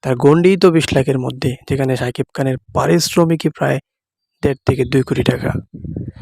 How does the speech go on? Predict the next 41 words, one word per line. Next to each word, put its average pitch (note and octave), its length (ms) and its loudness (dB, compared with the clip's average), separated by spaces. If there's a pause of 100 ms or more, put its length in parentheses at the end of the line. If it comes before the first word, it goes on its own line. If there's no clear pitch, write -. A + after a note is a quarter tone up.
(160)
So, - 140 -4
আমার C3+ 200 0
মনে E3+ 240 2
হয় C3+ 220 2
যে C3 160 2 (160)
কে C#3+ 140 0 (140)
কী D3+ 220 -4
বলল C#3 300 2 (680)
বা C3 160 0 (100)
কার B2 240 -6
যোগ্যতা D3+ 480 2
কতটুকু, C#3 460 -2
সেই F3 260 4
অনুযায়ী D3+ 300 2
সে C3+ 180 -2
কথা - 260 0
বলে। C3 200 -6 (400)
So, - 180 -2
সব C#3 220 2 (120)
দিকে E3+ 340 2 (440)
সাড়া C#3+ 320 2
না C3 160 -2
দিয়ে, C3+ 200 0
সব - 260 -4
কথায় C#3 300 -4
কান D#3 240 -4
না C3+ 100 -6
দিয়ে C3+ 220 -2
সাকিবিয়ানদের C3 760 -8
নতুনত্ব D3+ 560 -6 (120)
খুঁজে D3+ 240 -4
বের C3+ 160 -4
করা C#3+ 220 -10
উচিত E3+ 280 -8
এবং B2+ 180 -8 (760)
শুধুমাত্র D3 460 -4 (160)
তার - 240 -6
সিনেমারই C3+ 460 -2
প্রমোশন C3 460 -6
করা B2 200 -6
উচিত - 240 -8